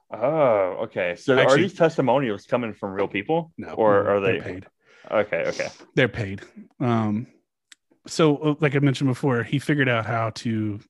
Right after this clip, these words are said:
Speaker 2: cover himself. He now, on, as part of his infomercial, boasted about divine transfers like never before.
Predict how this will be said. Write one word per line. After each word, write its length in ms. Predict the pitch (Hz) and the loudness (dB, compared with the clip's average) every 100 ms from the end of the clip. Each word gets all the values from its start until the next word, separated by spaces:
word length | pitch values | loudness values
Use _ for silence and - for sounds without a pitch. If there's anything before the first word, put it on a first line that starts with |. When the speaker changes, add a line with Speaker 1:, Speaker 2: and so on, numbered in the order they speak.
| _ _ _ - | _ _ _ -2
Speaker 2:
cover 260 | 147 117 | 0 0
himself. 600 | 107 101 104 95 - - _ | -2 -6 -10 -12 -14 -20 _
He 180 | 127 127 | -4 -2
now, 560 | 123 135 139 131 127 _ - - | 0 0 -2 -2 -6 _ -20 -10
on, 220 | 120 120 127 | -4 -4 -2
as 160 | 113 - | -6 -6
part 220 | - 123 | -4 -4
of 80 | 110 | -4
his 200 | 104 - | -8 -6
infomercial, 760 | 127 - 117 107 104 107 104 - - - _ _ _ - | -8 -6 -6 -6 -8 -10 -12 -14 -20 -20 _ _ _ 0
boasted 300 | 127 127 - | 2 2 -2
about 480 | 117 107 107 107 131 | -4 -2 -4 -6 -8
divine 680 | 123 107 104 135 156 156 147 | -6 -6 -2 -2 0 0 0
transfers 960 | - - 123 110 - 98 90 95 - - | -2 -6 -6 -6 -10 -12 -14 -14 -16 -8
like 280 | 120 107 - | -6 -6 -8
never 320 | 107 107 110 | -8 -6 -8
before. 540 | 104 104 - 85 82 | -10 -12 -14 -18 -20